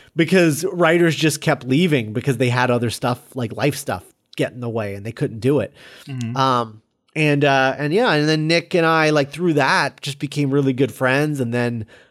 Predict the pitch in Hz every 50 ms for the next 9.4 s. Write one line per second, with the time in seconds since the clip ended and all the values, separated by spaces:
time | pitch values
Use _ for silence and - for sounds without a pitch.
0 | _ _ - 110 120 120 120 120 117 113 107 104 101 _ _ _ _ _ _ _
1 | _ _ _ - - - 139 143 143 160 156 160 - - - 160 160 156 151 147
2 | 139 139 147 151 139 127 - 139 139 - - 131 123 143 139 135 123 139 135 131
3 | 120 104 135 147 139 - - - 180 160 156 160 170 165 160 - _ _ _ _
4 | _ _ _ - - 139 143 139 139 139 135 139 135 131 131 131 127 127 123 110
5 | 98 98 131 135 135 131 131 131 123 107 127 127 123 123 127 120 120 113 - 120
6 | 131 127 127 131 123 127 127 120 123 123 - 143 135 131 127 - 127 127 143 127
7 | 127 117 - 135 127 123 127 131 123 - - 107 107 120 110 104 - - _ _
8 | _ _ _ - 139 135 139 139 127 120 120 117 117 120 117 113 113 110 110 107
9 | 104 104 104 - - - 69